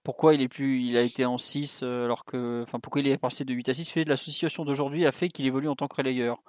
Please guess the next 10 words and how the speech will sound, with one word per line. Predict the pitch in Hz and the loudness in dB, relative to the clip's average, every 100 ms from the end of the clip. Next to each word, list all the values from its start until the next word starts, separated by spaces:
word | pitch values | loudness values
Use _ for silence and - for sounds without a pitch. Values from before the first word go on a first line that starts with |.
| - - - _ | -20 -20 -20 _
Marco | 135 120 156 | -4 -2 0
peut | 143 139 | -2 -2
aussi | 131 139 | -4 -2
jouer | 135 | 2
à | 135 | 0
ce | |
poste, | - 143 - | 0 -4 -2
c'est | |
important, | 127 123 - 143 | -4 -4 -4 -2
blablabla. | 135 120 135 | 0 2 0